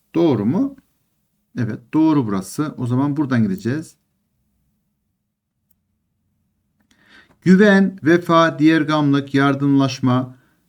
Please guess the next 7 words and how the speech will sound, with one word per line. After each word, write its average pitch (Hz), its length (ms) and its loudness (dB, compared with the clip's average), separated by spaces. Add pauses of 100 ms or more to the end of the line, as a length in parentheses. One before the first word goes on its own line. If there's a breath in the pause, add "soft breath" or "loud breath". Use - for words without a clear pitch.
(120)
cömertlik 151 600 0
ve 120 120 -2
sorumluluk 156 640 -2 (200)
erdemli 151 640 0
bireylerde 120 560 2
gözlenen 139 720 -2 (200)
tutumlardır. 175 920 0